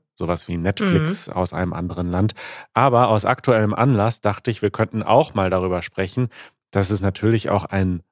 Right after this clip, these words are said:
Speaker 1: wahnsinnig wichtiges Tool ist, wenn man eventuell nicht auf das gesamte Internet zugreifen kann.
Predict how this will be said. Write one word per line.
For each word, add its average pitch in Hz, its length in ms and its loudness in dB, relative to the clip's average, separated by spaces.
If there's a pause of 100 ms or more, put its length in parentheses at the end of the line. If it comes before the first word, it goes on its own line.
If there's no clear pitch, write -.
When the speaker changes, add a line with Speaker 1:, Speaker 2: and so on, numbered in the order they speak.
(160)
Speaker 1:
wahnsinnig 101 640 0
wichtiges 101 460 -4
Tool 127 260 2
ist, 113 240 0 (300)
wenn 117 280 2
man 120 400 4 (360)
eventuell 120 480 4
nicht 123 420 0
auf 135 540 2
das 123 300 2
gesamte 123 440 2
Internet 147 500 2
zugreifen 107 640 0
kann. 78 320 -8